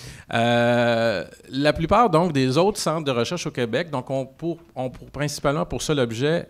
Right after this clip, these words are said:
la recherche de la radicalisation, en fait, de faire des recherches sur la radicalisation menant à la violence.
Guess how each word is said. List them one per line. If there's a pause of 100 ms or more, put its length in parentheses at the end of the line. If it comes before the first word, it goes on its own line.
(100)
la
recherche
de
la
radicalisation, (380)
en
fait,
de
faire
des
recherches
sur
la
radicalisation
menant
à
la
violence.